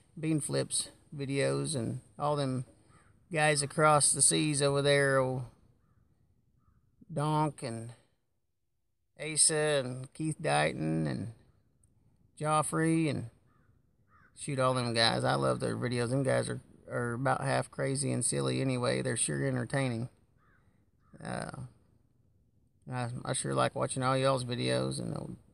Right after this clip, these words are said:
Jeff K, his videos are always good.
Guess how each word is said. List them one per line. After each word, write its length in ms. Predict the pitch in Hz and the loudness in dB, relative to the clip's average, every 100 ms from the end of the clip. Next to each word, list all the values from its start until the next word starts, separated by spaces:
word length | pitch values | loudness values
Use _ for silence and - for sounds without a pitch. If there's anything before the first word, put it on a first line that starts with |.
| - 160 | -18 -8
Jeff 360 | 143 139 135 - | 0 2 2 -2
K, 320 | 160 147 143 | -4 -2 0
his 320 | 139 139 147 - - _ _ _ _ _ _ _ 147 | 0 -2 -6 -10 -20 _ _ _ _ _ _ _ -8
videos 420 | 139 135 127 131 | -4 -2 -2 0
are 100 | 143 | 4
always 300 | 135 135 127 | 4 2 0
good. 480 | 139 135 139 131 | -2 0 0 -4